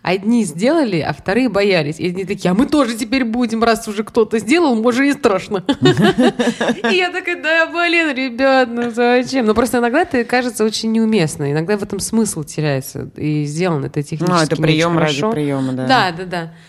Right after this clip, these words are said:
Speaker 1: Я, честно говоря, так давно не смотрела телевизор, тоже так, чтобы, знаешь, вот у тебя есть фильм, рекламный блок, посмотрела рекламный блок, там дальше.
Speaker 2: Мгм.
Speaker 1: Я уже, честно, вот тут тоже не, не помню.
Speaker 2: А может быть, уже на телеке мало рекламы покупают?
Speaker 1: А, наверное, там особо не нужна, потому что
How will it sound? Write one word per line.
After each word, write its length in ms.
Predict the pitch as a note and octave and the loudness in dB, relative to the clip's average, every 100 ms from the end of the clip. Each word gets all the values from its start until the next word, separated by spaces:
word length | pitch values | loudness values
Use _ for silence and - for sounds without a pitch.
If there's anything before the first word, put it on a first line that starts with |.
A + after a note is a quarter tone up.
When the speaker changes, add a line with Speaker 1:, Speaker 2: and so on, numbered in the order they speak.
| - | -14
Speaker 1:
Я, 120 | A#3 E3 | -6 -6
честно 260 | E3+ D#3+ | -6 -6
говоря, 100 | E3 | -6
так 140 | E3 F3 | -6 -6
давно 180 | F#3+ | -4
не 100 | F#3 | -4
смотрела 400 | - D#3 D3+ E3 D#3 | -4 -6 -4 -4 -4
телевизор, 440 | D3+ F3 A3 E3 | -4 -4 -4 -4
тоже 240 | F3+ E3+ | -2 -2
так, 160 | D#3 D3+ | -4 -8
чтобы, 240 | - C#3 | -10 -8
знаешь, 240 | C3 F3 F#3 | -6 -4 -4
вот 160 | D3 | -8
у 20 | - | -12
тебя 240 | C#3+ C3+ | -12 -10
есть 220 | B2+ - - | -10 -12 -6
фильм, 280 | F3+ G3 D#3+ | -6 -6 -10
рекламный 480 | C3 - B2+ C3 | -14 -12 -10 -10
блок, 520 | B2+ C3 C#3+ F3 - - | -8 -6 -6 -6 -10 -18
посмотрела 460 | - C3 B2+ C3 | -16 -14 -12 -10
рекламный 400 | C3 C3 C3+ C3+ | -10 -8 -8 -8
блок, 440 | C3+ C3 C3+ F#3 - | -10 -8 -8 -10 -12
там 180 | C3+ C3+ | -12 -6
дальше. 300 | D3 D#3+ C3+ | -2 0 0
Speaker 2:
Мгм. 340 | C3 C3+ C#3 - - _ - | -2 -4 -8 -14 -20 _ -8
Speaker 1:
Я 100 | C3+ | -8
уже, 220 | C#3 D3 | -6 -8
честно, 320 | - D3 D3 | -10 -8 -8
вот 160 | C#3+ C#3 | -10 -12
тут 180 | - C#3+ | -14 -12
тоже 220 | D3+ C#3 | -10 -10
не, 140 | C#3 C3+ | -10 -10
не 220 | D3+ D3 C#3+ | -10 -8 -8
помню. 500 | D3+ C#3+ C3+ C3+ C3 - - | -10 -10 -10 -14 -16 -20 -6
Speaker 2:
А 80 | B2 | -4
может 360 | C3 D3+ D#3 | -2 -4 -6
быть, 200 | D3+ D3 C#3+ | -12 -14 -10
уже 160 | C#3+ | -6
на 120 | D3 C3+ | -6 -6
телеке 340 | D3 C#3 - | -10 -12 -12
мало 220 | C3 B2+ | -12 -10
рекламы 400 | B2 - - C3 | -12 -16 -16 -16
покупают? 640 | C3 _ _ G#2+ G#2+ - _ - | -18 _ _ -20 -18 -20 _ -14
Speaker 1:
А, 140 | F#3 | -12
наверное, 320 | G3 G3 F#3+ | -8 -6 -6
там 180 | F#3 F#3 | -6 -6
особо 320 | F3 F#3 E3 | -6 -8 -8
не 120 | E3 | -8
нужна, 240 | D#3+ D#3+ F#3 | -8 -8 -10
потому 100 | |
что 100 | F#3 | -14